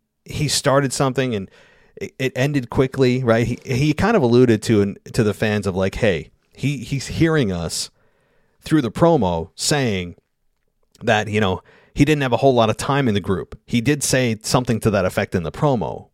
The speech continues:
you know, you know, acknowledging the fact that he didn't have a ton of time here in the group.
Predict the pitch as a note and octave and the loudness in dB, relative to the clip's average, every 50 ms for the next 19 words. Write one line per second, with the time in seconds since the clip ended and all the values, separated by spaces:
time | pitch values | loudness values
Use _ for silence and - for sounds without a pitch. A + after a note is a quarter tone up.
0 | _ _ _ - - - - E2+ F#2 F#2 F#2 - - - - - - - A#2+ G2+ | _ _ _ -14 -14 -12 -12 -12 -12 -12 -12 -14 -14 -16 -16 -18 -12 -12 -10 -6
1 | G2 A2 A2+ C3+ C#3+ C3+ A#2+ G#2+ F#2 F2+ D#2+ D2 D2+ - _ _ _ _ _ _ | -2 2 4 4 4 4 4 0 -2 -4 -6 -8 -10 -14 _ _ _ _ _ _
2 | _ _ _ _ - - - - A#2 G2+ G2 - - G2 F2+ - - _ _ - | _ _ _ _ -8 -8 -4 -2 -4 -4 -2 -2 -2 -2 -2 -2 -6 _ _ -8
3 | - A#2 G2+ F2 E2+ - A#2+ A#2+ A#2+ A2 - - - - G2+ E2+ E2+ - - - | -6 -4 -4 -4 -2 -2 0 0 0 -4 -8 -6 -4 -4 -2 -2 -2 -6 -2 -4
4 | B2 G2 E2+ - - - - C3 B2 A2+ G#2 F2 - F2 D#2 B1 - - _ - | -2 -2 -2 -4 -4 -2 0 0 2 0 0 -2 -4 -6 -6 -6 -8 -10 _ -8
5 | F#2+ G#2+ G2+ G2+ E2+ G#2+ G#2 F2 D2 - - - | -6 -4 -4 -2 0 0 -2 -2 0 -2 -2 -2